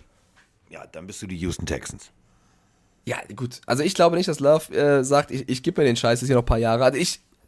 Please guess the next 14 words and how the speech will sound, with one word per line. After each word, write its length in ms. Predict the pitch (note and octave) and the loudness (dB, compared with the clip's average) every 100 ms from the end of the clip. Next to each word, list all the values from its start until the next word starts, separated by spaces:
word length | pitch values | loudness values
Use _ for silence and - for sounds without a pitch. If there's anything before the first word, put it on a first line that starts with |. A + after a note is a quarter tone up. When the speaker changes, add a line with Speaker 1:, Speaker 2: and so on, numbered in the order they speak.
| _ | _
Speaker 2:
für 120 | - | 0
mich 180 | F#3 C4+ | 2 2
ist 140 | G3 | -2
die 40 | G3 | 0
Nummer 220 | F3+ D#3+ | 2 2
durch. 300 | D#3+ A#2+ - | 2 0 -2
Für 80 | C#3+ | -2
mich 180 | F#3 | -2
ist 180 | - D3 | -4 -6
das 240 | D3+ - - - - | -4 -6 -14 -18 -4
der 80 | |
Beweis, 380 | C3+ B2+ B2+ C#3 | -2 2 2 2
dass 120 | C3 | -2
sie 300 | - B2 B2 | 0 0 0